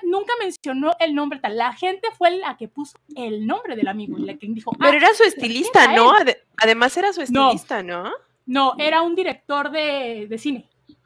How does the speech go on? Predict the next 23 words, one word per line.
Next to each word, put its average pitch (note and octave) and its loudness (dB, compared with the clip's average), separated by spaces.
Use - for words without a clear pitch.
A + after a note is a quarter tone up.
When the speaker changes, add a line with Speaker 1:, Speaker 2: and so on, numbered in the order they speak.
Speaker 1:
Bueno, C#4+ 0
eso F4 0
es G#4 -6
lo F#4+ -4
que D4+ -10
yo D4 -4
investigué, D4 -6
que D4 -4
era D#4+ 0
un, F4+ -6
era E4 -2
un F4 -8
director C#4+ -6
de D4+ -6
cine D4 -6
que C4+ -8
él C4+ -8
fue C4+ -8
lo, C#4 -8
como A#3 -8
que B3 -8
lo A#3+ -6
descubrió B3+ -2